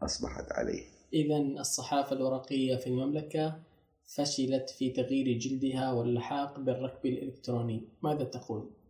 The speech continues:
Speaker 1: آه، هذا صحيح. بقاء الصحافة الورقية أصبح عبئا على المؤسسات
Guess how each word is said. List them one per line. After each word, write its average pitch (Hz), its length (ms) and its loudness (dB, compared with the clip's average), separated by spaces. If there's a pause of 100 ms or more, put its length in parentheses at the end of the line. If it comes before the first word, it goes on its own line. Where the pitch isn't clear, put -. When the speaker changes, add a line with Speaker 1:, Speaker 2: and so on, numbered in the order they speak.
(260)
Speaker 1:
آه، 117 280 12
هذا 127 280 8
صحيح. 156 720 2 (840)
بقاء - 340 8
الصحافة 95 480 4
الورقية 82 760 8 (680)
أصبح 82 480 2 (360)
عبئا 92 640 6 (120)
على 80 220 4
المؤسسات 82 1000 4